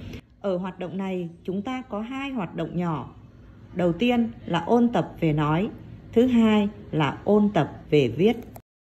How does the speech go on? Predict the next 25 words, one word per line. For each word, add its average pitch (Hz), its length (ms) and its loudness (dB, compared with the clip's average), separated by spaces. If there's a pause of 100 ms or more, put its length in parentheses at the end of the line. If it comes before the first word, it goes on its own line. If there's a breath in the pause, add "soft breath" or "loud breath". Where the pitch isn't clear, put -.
(260)
Trước 294 200 -8
khi 254 260 -8
bước 220 280 -12
vào 170 360 -10 (120)
thực 170 140 -10
hiện 180 300 -8
các 277 200 -12
hoạt 180 220 -12
động 165 260 -10
trên, 226 260 -2 (460 soft breath)
các 269 160 -6
con 247 160 -2
hãy 240 180 0
xem 233 340 -2
các 285 160 -10
hình 185 180 -2
ảnh 151 180 -2
sau. 196 340 -2 (2000 soft breath)
Rồi, 180 240 2 (380 loud breath)
sau 254 240 0
khi 262 160 4
các 294 200 2
con 247 180 4
xem 247 240 4
xong 247 380 4